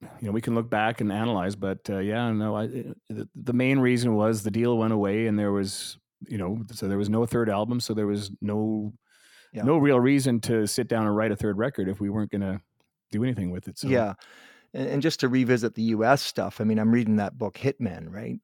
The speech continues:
Speaker 2: And, and they're
Speaker 1: Mm-hmm.
Speaker 2: talking about how much money you need. I mean, you need someone with a big bank account that's gonna write
Speaker 1: Yeah.
Speaker 2: big checks to
Speaker 1: Yeah.
Speaker 2: get, you know, even Ian Thomas said that about,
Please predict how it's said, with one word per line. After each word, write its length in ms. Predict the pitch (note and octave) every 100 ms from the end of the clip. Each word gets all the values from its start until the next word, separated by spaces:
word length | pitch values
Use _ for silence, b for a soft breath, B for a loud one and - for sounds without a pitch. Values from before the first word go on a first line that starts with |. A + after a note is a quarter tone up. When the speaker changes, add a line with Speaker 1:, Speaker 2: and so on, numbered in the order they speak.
| -
Speaker 2:
And, 180 | A2+
and 160 | A#2+ A2+
they're 120 | A2+
Speaker 1:
Mm-hmm. 100 | C#3 B2
Speaker 2:
talking 260 | A#2+ B2
about 260 | A2 G#2 -
how 80 | A2
much 240 | B2 A2+
money 240 | G#2+ G#2+ A#2
you 140 | G2+
need. 320 | G2+ F#2+ G2+
I 20 |
mean, 160 | G#2 A2+
you 60 | A#2+
need 180 | C#3+
someone 320 | - C3 B2 G#2
with 140 | -
a 60 | G2
big 260 | A2 F#2+
bank 240 | A2 G#2+ -
account 320 | - G2 F#2
that's 160 | G2+
gonna 180 | - G#2
write 120 | G2 G2
Speaker 1:
Yeah. 100 | G#2+ -
Speaker 2:
big 220 | G#2+ G2
checks 560 | - G2+ - - - -
to 200 | - -
Speaker 1:
Yeah. 40 | A#2+
Speaker 2:
get, 240 | A2+ -
you 80 | A#2+
know, 140 | G#2+
even 260 | B2 A2 A2
Ian 180 | A#2+ G#2+
Thomas 340 | A#2 A2+ A2+
said 160 | - G2+
that 160 | G2+
about, 300 | G2+ A2 A2